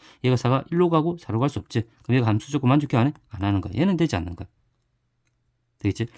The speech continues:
그래서 이 세 가지를 분류하니까 함수 F가 될 수 있는 거 몇 개? 하나, 둘, 세 가지밖에 존재하지 않지.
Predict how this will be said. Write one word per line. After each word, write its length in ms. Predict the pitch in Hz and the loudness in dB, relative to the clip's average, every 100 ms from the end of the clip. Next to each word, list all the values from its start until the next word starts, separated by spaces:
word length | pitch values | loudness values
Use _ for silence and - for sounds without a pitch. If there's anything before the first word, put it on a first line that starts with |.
| - | -8
그래서 180 | 151 170 | 0 2
이 20 | |
세 140 | 160 | 2
가지를 300 | 147 160 170 | 2 4 4
분류하니까 560 | - 123 139 139 113 - _ _ | 2 4 4 4 -2 -4 _ _
함수 340 | 110 104 127 | -4 0 0
F가 260 | 135 - 127 | 0 0 2
될 100 | 139 | 2
수 120 | 135 | 2
있는 60 | 120 | 2
거 40 | 101 | 2
몇 100 | 127 | 2
개? 180 | 156 151 _ _ | 0 -2 _ _
하나, 320 | 107 117 123 - | 0 0 -2 -2
둘, 240 | 107 107 | 0 0
세 140 | - | -2
가지밖에 320 | 117 123 120 90 | -2 -2 -2 -4
존재하지 340 | 87 104 98 | 0 0 0
않지. 240 | 92 - | -2 -4